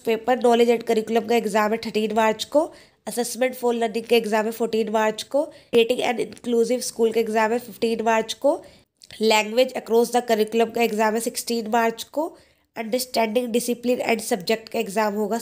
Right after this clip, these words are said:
सेवनटीन मार्च को। Gender, School and Society का होगा एटीन मार्च को।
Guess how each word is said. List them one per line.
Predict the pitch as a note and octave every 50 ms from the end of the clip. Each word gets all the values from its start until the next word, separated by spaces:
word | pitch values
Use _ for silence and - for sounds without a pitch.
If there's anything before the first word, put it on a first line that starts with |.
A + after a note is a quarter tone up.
| B3 A3
सेवनटीन | G3 G#3 F3+ - A#3 A#3 A#3+ A3+ A3
मार्च | A3+ A3 A3 G#3+ - - - -
को। | D4 D#4+ - - - - _ _ _ _
Gender, | G3 F3 G3 A#3 A3 A3 G#3+ G#3+ G#3 B3+ C4+ C4+ -
School | - - A#3+ B3 C4 - - A#3+
and | A3+ G3+ -
Society | - A3+ G#3+ A#3+ A3+ A3 G#3+ - A#3 A3+
का | - A#3+
होगा | A#3+ A#3 G#3 A3+ A#3+
एटीन | - - G#3 A3 A3 A3+ G3+ G#3+
मार्च | A3+ A3 A3 G#3+ G#3+ - -
को। | - - - -